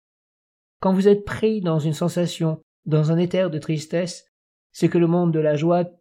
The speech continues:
du bonheur, de la gaieté vit dans un autre monde. Il faut simplement le savoir et s'en souvenir. Pour connaître cet autre monde, tout aussi réel que celui dans lequel vous vivez,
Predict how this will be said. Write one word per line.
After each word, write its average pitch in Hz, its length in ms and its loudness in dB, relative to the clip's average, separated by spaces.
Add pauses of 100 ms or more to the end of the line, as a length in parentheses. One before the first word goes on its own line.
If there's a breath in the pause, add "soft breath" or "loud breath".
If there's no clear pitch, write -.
du 143 160 -6
bonheur, 170 580 0
de 175 120 0
la 165 140 4
gaieté 165 540 0
vit 175 220 -6
dans 160 260 -2
un 160 120 2
autre 180 240 -2
monde. 147 340 -6 (760)
Il 170 100 -4
faut 180 140 -2
simplement 185 420 -2
le 170 120 0
savoir 160 420 0
et 156 60 -2
s'en 156 160 -4
souvenir. 143 540 -4 (960)
Pour 156 140 0
connaître 196 360 -2
cet 147 220 -6
autre 165 240 -2
monde, 165 340 -2 (420)
tout 175 180 0
aussi 180 260 0
réel 185 360 2
que 156 100 -4
celui 160 260 -2
dans 156 140 0
lequel 156 320 0
vous 151 100 -6
vivez, 160 540 -4